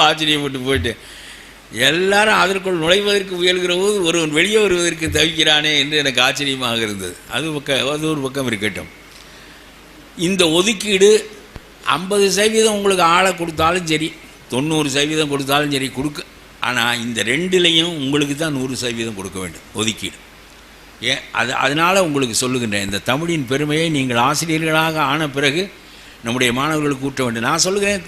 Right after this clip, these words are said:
வெறும் தமிழால் எல்லாவற்றையும் அடைய முடியாது. உலக அறிவை பெறுகின்ற காலத்துக்கு நாம் வந்து விட்டோம்.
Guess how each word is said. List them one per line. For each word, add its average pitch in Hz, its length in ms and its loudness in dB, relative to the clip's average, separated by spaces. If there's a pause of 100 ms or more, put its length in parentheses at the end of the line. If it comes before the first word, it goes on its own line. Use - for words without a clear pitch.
(200)
வெறும் 185 360 2
தமிழால் 214 440 2 (460)
எல்லாவற்றையும் 170 680 0
அடைய 156 180 2
முடியாது. 110 340 0 (380)
உலக 202 200 6 (100)
அறிவை 170 300 0
பெறுகின்ற 151 460 -4
காலத்துக்கு 139 520 -4
நாம் 117 160 -4
வந்து 117 160 -4
விட்டோம். 95 280 -10